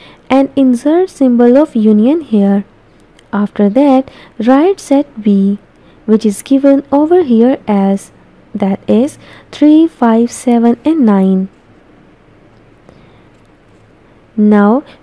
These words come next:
we have to take union. In simple words, for union, you have to take combination of the elements of both sets, but we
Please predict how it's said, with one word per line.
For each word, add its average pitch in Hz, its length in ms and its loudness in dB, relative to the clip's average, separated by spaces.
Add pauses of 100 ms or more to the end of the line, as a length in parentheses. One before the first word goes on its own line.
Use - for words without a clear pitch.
we 330 140 4
have 339 260 -2
to 349 100 -2
take 262 380 -2
union. 202 600 0 (1160)
In 208 120 2
simple 196 500 0
words, 277 600 0 (1040)
for 226 220 0
union, 262 580 2 (240)
you 302 200 2
have 330 280 0
to 330 120 -2
take 240 380 0
combination 247 1000 0
of 285 280 -2
the 330 220 -2
elements 202 680 2 (340)
of 294 300 -4
both 339 340 2
sets, - 680 -4 (460)
but 302 240 -2
we 311 140 2